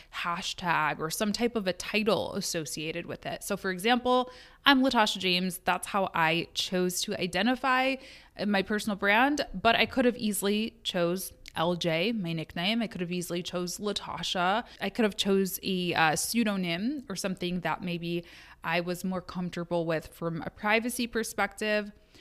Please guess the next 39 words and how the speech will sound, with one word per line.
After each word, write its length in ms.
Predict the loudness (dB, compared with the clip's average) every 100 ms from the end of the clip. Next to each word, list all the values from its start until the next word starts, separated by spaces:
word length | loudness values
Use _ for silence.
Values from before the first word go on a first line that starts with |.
| -20 -2
But 120 | 2
then, 160 | 4 4
like 180 | 2 2
I 60 |
said, 260 | 0 2 4
it 100 | 4
might 160 | 4
also 280 | 2 2 0
relate 360 | -2 0 -2 -4
to 240 | -6 -6 -2
a 160 | -4
hashtag 760 | -4 -6 -4 -4 -4 -2 -2 -4
or 260 | -4 -4 -2
some 200 | -4 -4
type 200 | -4 -6
of 140 | -2
a 80 | -2
brand, 720 | -2 -4 -2 2 2 0 -4 -8 -18 _ _ -20 -4
uh, 220 | 0 2 4
identity. 720 | 2 2 2 0 -2 -6 -6
Maybe 380 | -6 -4 -4 -2
it's 180 | -4 -6
Freelance 540 | -12 -6 -2 -2 -2
Friday. 480 | -4 4 4 4 -2
Maybe 260 | -6 -2 0
I 60 | 0
want 300 | 0 -2 -4
people 240 | -10 -8
to 160 | -4 -2
associate 760 | 0 0 -2 0 0 -2 -6 -14
that 400 | 0 0 0 -4
term 320 | -4 -2 0
with 160 | -2 -2
my 140 | -2
name. 460 | -2 -2 -4 -10 -12 -14 -20 -10
Maybe 460 | 2 2 4 0 -2
it 220 | -2 -2
is, 680 | 0 0 2 2 0 -2 -4 -2
um, 800 | 2 4 4 2 0 -2 -4 -8